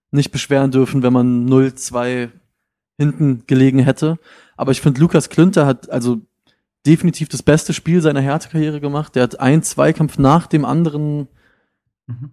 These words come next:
Speaker 1: gewonnen und nicht nur irgendwie gewonnen, sondern auch mit so einer Intensität in jeden Zweikampf, mit so einer körperlichen Präsenz, dass ich so vom Fernseher saß und dachte,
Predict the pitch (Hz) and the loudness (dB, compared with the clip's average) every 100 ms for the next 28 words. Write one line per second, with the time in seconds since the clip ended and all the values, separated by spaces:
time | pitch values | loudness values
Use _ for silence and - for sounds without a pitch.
0 | - 117 123 120 170 180 147 160 180 165 | -8 -2 2 4 6 6 6 4 4 2
1 | 139 127 120 131 185 151 139 135 151 131 | 0 -2 2 4 6 4 2 0 -2 0
2 | 143 139 151 147 123 113 156 190 208 139 | 0 0 -2 -2 -4 -4 0 0 0 -2
3 | 127 120 - 120 120 143 127 139 - 143 | -2 -4 -6 -4 -2 -2 -2 -4 0 0
4 | 139 139 127 _ _ _ _ - 143 165 | 2 0 -4 _ _ _ _ 2 2 4
5 | 151 143 - 123 123 139 131 127 - 123 | 0 0 0 2 4 4 2 -4 -4 -6
6 | - 127 - 123 147 156 143 135 - - | -2 -2 0 2 2 2 0 -2 -8 -18
7 | - | -20